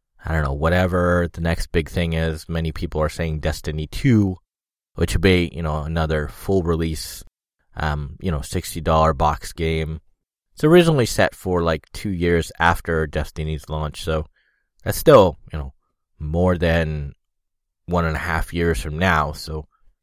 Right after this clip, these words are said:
quite a ways away. But if the second expansion does not impress people, then I really think they're gonna have a very, very hard time convincing people to continue buying into Destiny,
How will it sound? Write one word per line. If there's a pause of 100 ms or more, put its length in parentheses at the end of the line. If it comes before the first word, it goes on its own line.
quite
a
ways
away. (800)
But
if
the
second
expansion
does
not
impress
people, (640)
then
I
really
think
they're
gonna
have
a
very,
very
hard
time
convincing
people
to
continue
buying
into
Destiny,